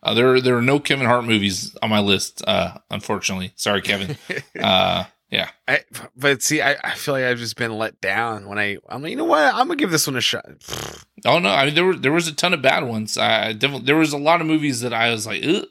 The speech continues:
Speaker 1: yeah, that wasn't that great." And there was
Speaker 2: Yeah.
Speaker 1: a lot that I enjoyed. Like, I would put, there was, like, Tag was probably one of them, and Blockers was another one where I watched it. I thought it was funny, but it didn't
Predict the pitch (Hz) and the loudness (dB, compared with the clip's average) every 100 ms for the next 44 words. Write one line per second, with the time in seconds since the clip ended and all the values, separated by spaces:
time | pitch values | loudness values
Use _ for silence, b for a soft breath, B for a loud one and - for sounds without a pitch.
0 | - 117 113 135 127 107 101 104 104 104 | -6 -2 0 0 0 -4 -6 -8 -8 -6
1 | 104 110 - 220 262 285 269 262 277 226 | -6 -6 -4 -2 -2 -2 -2 -2 -2 -2
2 | 208 175 _ _ - 175 165 131 156 160 | -2 -2 _ _ -6 -2 0 0 0 2
3 | 180 180 - 135 170 175 - 160 160 156 | 2 0 -2 0 0 0 -2 -4 0 0
4 | 139 135 - 135 147 156 143 - 139 - | -2 -4 0 0 2 -2 -4 -10 -8 0
5 | 156 143 143 139 143 120 110 120 117 - | 2 2 0 0 0 -2 0 2 2 2
6 | 143 135 135 123 127 123 131 127 123 117 | -4 -4 -4 -4 -2 -2 -2 -4 -4 -2
7 | 110 120 135 143 - 151 - - _ - | 0 2 2 2 0 -4 -6 -12 _ -4
8 | 117 143 143 131 - 123 123 113 b b | 2 4 4 0 0 0 0 -4 b b
9 | b _ 135 135 135 139 165 165 | b _ 0 2 2 0 0 -4